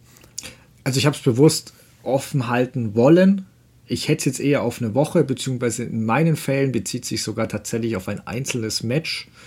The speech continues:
was danach ein bisschen den restlichen Verlauf des Jahres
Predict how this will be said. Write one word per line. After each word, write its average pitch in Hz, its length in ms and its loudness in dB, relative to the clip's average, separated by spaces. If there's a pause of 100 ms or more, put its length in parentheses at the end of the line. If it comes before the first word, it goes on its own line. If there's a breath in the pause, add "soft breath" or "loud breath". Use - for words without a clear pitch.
(300 loud breath)
was - 180 -6
danach 117 440 2
ein 117 60 -4
bisschen 117 500 -2 (420)
den 110 100 0
restlichen 117 420 0
Verlauf 113 360 0
des - 180 -4
Jahres 117 560 0